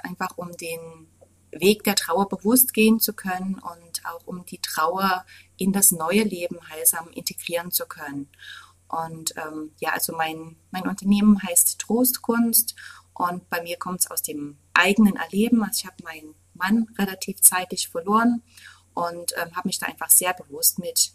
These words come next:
mit meiner Trauer, mit meinem Erleben, mit den Fü-, mit meinen Gefühlen beschäftigt und, ähm, dann eben recht schnell gemerkt, dass ich da gerne auch anderen Trauernden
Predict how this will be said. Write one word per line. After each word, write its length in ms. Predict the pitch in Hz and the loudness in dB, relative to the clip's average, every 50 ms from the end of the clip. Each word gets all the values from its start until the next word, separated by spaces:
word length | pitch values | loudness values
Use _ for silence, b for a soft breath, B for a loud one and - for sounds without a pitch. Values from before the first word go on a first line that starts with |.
| _ _ | _ _
mit 360 | - 175 170 170 - - - - | -12 -12 -10 -8 -8 -8 -8 -8
meiner 400 | 160 170 165 170 180 190 190 - | -8 -6 -6 -6 -6 -6 -6 -6
Trauer, 500 | - - - 160 160 170 185 190 190 196 | -6 -8 -8 -8 -8 -8 -8 -6 -6 -6
mit 180 | 190 - - | -6 -6 -8
meinem 200 | 156 156 165 165 | -10 -10 -10 -10
Erleben, 480 | 175 165 160 160 151 165 - 202 196 185 | -12 -14 -14 -14 -14 -8 -6 -4 -4 -4
mit 240 | 175 - - - - | -6 -8 -12 -10 -8
den 160 | 175 180 175 | -10 -10 -10
Fü-, 240 | - - - 175 - _ _ _ _ | -10 -12 -12 -14 -16 _ _ _ _
mit 180 | 175 180 - - | -12 -12 -10 -8
meinen 220 | 175 165 165 170 | -8 -8 -8 -10
Gefühlen 420 | 170 - - - - 165 170 180 180 | -12 -16 -18 -16 -14 -12 -12 -10 -8
beschäftigt 800 | 180 175 - - 160 160 - - - - 220 208 - - - B B B B B B B B B B _ | -2 -2 -2 -2 -2 -6 -10 -8 -4 -2 0 0 0 -2 -6 B B B B B B B B B B _
und, 460 | - 185 180 175 180 175 170 - - | -2 -2 -2 -2 -4 -6 -8 -8 -8
ähm, 200 | - 170 165 165 165 165 - | -8 -8 -10 -12 -14 -14 -12
dann 300 | 165 165 160 160 160 165 - | -12 -12 -12 -12 -14 -14 -12
eben 160 | - - 165 - - - | -12 -12 -12 -14 -12 -8
recht 200 | 170 - - - | -4 -2 0 0
schnell 280 | - - 147 151 156 - | 0 -2 -4 -6 -6 -8
gemerkt, 680 | - 165 156 147 143 143 - - - - - - - - | -8 -10 -8 -8 -6 -6 -6 -6 -4 -4 -4 -4 -6 -8
dass 240 | 165 160 - - | -6 -6 -6 -4
ich 140 | - - - | -4 -4 -4
da 200 | - 170 156 156 | -4 -6 -8 -8
gerne 440 | - - 160 147 151 151 156 156 - | -8 -8 -8 -8 -6 -6 -6 -6 -6
auch 160 | - - - - | -8 -4 -2 -2
anderen 520 | 160 156 160 165 170 180 - 165 165 160 | -2 -2 -4 -10 -14 -14 -16 -16 -18 -14
Trauernden 580 | - - 151 147 151 151 151 156 156 160 156 | -14 -14 -14 -14 -14 -16 -16 -18 -18 _ -20